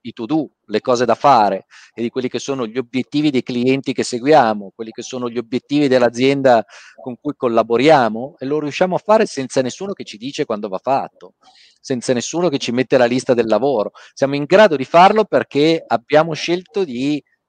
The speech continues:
di sviluppare sia la conoscenza che la responsabilità, che secondo me gli strumenti che ci permettono di lavorare così. Per cui dopo dodici anni che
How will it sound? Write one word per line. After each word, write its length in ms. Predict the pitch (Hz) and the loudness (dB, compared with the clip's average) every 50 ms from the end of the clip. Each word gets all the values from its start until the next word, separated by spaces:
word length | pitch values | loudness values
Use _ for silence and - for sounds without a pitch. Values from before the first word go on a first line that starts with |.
| _ - | _ -10
di 260 | 123 135 143 151 143 _ | -6 -6 -6 -6 -6 _
sviluppare 1200 | - - 135 120 131 165 180 185 175 - _ - - 190 180 160 139 120 110 107 98 95 - _ | -20 -20 -20 _ -8 -4 -2 -2 -2 -2 _ 2 4 6 8 8 6 6 4 2 0 -2 -6 _
sia 400 | - - - - 170 196 214 220 | -14 -12 -10 -6 0 2 4 4
la 180 | 208 190 151 _ | 4 2 0 _
conoscenza 800 | _ - 160 151 139 - - 147 131 117 110 104 - - 110 104 | _ -12 -10 -10 -8 -6 -4 -4 -4 -4 -4 -8 -10 -12 -12 -10
che 140 | - - 180 | -6 -4 -2
la 100 | 175 156 | -2 -2
responsabilità, 840 | 139 127 - - 156 147 127 - 151 143 156 151 143 - 185 156 | -2 -4 -8 -10 -12 -10 -4 -4 -2 -2 -2 -4 0 2 0 0
che 100 | - 139 | 0 -2
secondo 300 | 123 - 120 - 123 131 | -8 -8 -10 -12 -10 -6
me 100 | 147 175 | -4 -4
gli 160 | 165 139 120 123 | -4 -4 -6 -18
strumenti 880 | - - - 143 139 135 139 135 127 120 120 - - 131 143 170 180 _ _ - - _ | -18 -16 -12 -10 -4 -4 -2 -2 -4 -6 -10 -10 -8 -6 -6 -6 -8 _ _ -20 -20 _
che 120 | _ - 160 | _ -12 -8
ci 120 | - 196 | -8 -2
permettono 460 | 185 226 208 180 135 - - 151 151 | 0 2 2 2 0 -2 -2 -2 -2
di 80 | 151 135 | 0 2
lavorare 540 | 113 107 104 101 101 107 110 107 104 104 98 | 2 4 4 4 2 2 2 2 2 0 -2
così. 360 | - 104 92 92 92 87 - _ | -4 -10 -14 -14 -20 -20 -20 _
Per 140 | - 131 - | -20 -16 -10
cui 100 | - 180 | -10 -6
dopo 320 | 127 110 208 _ - 120 - _ _ | -4 -6 -6 _ -8 -16 -16 _ _
dodici 420 | _ - - 170 170 160 - - 165 | _ -4 -2 -2 -2 -2 2 4 4
anni 380 | 160 147 113 104 101 95 90 - | 6 4 4 -2 -6 -14 -16 -10
che 360 | - 107 107 123 127 113 | -4 -2 0 0 0 -2